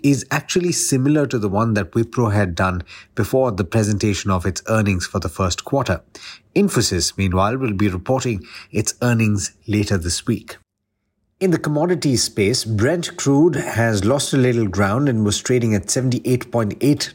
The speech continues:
dollars to the barrel, and, uh, it was recently above eighty dollars.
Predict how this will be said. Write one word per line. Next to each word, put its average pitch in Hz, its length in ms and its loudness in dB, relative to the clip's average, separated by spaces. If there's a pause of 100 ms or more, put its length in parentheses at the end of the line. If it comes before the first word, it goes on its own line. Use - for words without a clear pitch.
dollars 92 480 0
to 110 140 0
the 95 100 0
barrel, 95 340 -2 (560)
and, 117 380 2
uh, 113 100 0 (180)
it 131 200 0
was 135 180 2
recently 123 460 0
above 104 520 -2
eighty 113 280 0
dollars. 92 500 -2